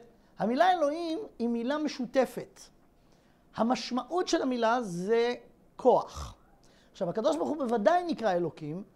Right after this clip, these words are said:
מכיוון שהוא הכוח שמאחורי כל הכוחות כולם. ולכן, אגב, אם תשימו לב, בכל פרשת הבריאה, תפתחו ספר בראשית פרק א',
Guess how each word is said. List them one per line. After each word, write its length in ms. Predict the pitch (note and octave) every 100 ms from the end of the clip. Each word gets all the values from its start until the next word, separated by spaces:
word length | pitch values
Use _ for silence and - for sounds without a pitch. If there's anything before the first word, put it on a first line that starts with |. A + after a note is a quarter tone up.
| _ -
מכיוון 400 | G3+ A3+ G#3+ C4
שהוא 640 | C4 B3+ C#4+ E4 E4 E4 - - _ _ _ _
הכוח 440 | - - D#4 D#4+ -
שמאחורי 460 | C#4+ C4+ C4 C4+ C4
כל 140 | C#4
הכוחות 360 | B3+ C4+ C4 -
כולם. 320 | C#4 E4 - - - _ _ _ -
ולכן, 280 | F3 F#3+ C#4+
אגב, 220 | B3+ C4+
אם 100 | B3
תשימו 320 | A#3+ - B3 B3+
לב, 280 | D#4+ D4 D4+ - _ -
בכל 220 | - C4+ C4+
פרשת 320 | C4 B3+ A#3
הבריאה, 420 | G#3 G3 F#3 E3 G3+ - _ _ _
תפתחו 360 | - A3 C#4 C4+
ספר 300 | B3+ G#3 A#3
בראשית 380 | A3 G3+ A3+
פרק 320 | G#3 G3+ G3+ - _ -
א', 200 | F3+